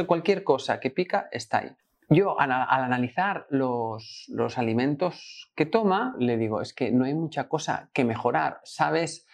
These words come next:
Llevas toda la vida luchando contra tu peso, llevas toda la vida luchando contra las dietas y, eh, has aprendido qué alimentos son los más saludables, cuáles son los menos saludables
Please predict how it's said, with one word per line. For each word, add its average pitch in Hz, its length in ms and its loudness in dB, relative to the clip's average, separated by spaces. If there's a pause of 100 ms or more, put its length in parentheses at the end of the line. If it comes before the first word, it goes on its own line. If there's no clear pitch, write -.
(260)
Llevas 151 260 2
toda 160 220 4
la 147 100 2
vida 160 460 -2 (340)
luchando 151 680 2
contra 131 360 0
tu 117 140 -6
peso, 180 400 -2
llevas 139 420 -2
toda 143 180 0
la 139 120 2
vida 135 460 -2
luchando 143 760 -2
contra 123 380 0
las 104 220 -2
dietas 147 640 -2 (640)
y, 180 460 2
eh, 131 580 -2
has - 160 0
aprendido 139 1000 2
qué 147 100 2
alimentos 135 720 0
son 127 320 -2
los 120 180 -4
más 110 160 -4
saludables, 165 580 0
cuáles 117 220 -4
son 120 160 -2
los 123 140 -2
menos 127 260 0
saludables 160 880 -4